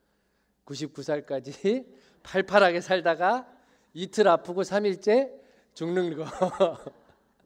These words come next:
그래서 구구팔팔이삼사 이러더라고요. 참 웃었습니다. 그걸 보고. 그쵸? 근데 이게 마음대로 되지 않습니다.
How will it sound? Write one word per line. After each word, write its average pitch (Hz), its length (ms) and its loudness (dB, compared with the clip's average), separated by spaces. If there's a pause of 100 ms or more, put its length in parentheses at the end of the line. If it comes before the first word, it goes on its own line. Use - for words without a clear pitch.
(760)
그래서 139 220 -12
구구팔팔이삼사 151 1120 -8
이러더라고요. 98 680 -8 (880)
참 123 360 -14 (380)
웃었습니다. 139 720 -8
그걸 113 240 -12
보고. 95 400 -20
그쵸? 151 560 -10 (140)
근데 151 260 -8
이게 156 140 -8
마음대로 147 760 -6 (420)
되지 127 440 -12
않습니다. 101 1000 -12